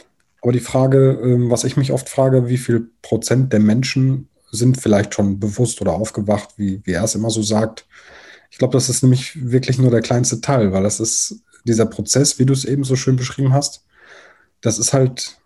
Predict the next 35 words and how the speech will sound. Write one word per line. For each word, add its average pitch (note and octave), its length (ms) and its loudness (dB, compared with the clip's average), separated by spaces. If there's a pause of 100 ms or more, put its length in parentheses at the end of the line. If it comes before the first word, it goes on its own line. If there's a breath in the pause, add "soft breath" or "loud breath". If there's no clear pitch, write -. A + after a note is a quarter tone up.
nicht C3+ 180 2
so D3 80 2
einfach, A#2 480 0
sich A2+ 260 -2
da A2+ 360 0 (180)
fallen C3+ 260 0
zu C#3 120 -2
lassen C3 300 2
oder A2 300 0
vielleicht B2 260 0
auch G#2+ 100 -2
jemanden A#2+ 280 2
zu A#2 100 -4
finden, C3+ 500 0 (680 soft breath)
so A2+ 160 0
wie A2 80 -2
ihr A2+ 140 2
das B2+ 180 2
ja B2+ 80 4
jetzt A2+ 160 0
anbietet, C#3 720 0 (540)
wo C3 80 0
man B2+ 120 6
das B2+ 140 2
machen D3 220 2
kann. F#2 240 -2
Also G#2 180 -2
ich, - 320 -6 (1120 soft breath)
bevor B2+ 260 2
ich C3 80 2
dich B2+ 140 2
jetzt - 140 2
kennengelernt D3 420 4
hätte, D3+ 220 2
äh, C#3+ 380 2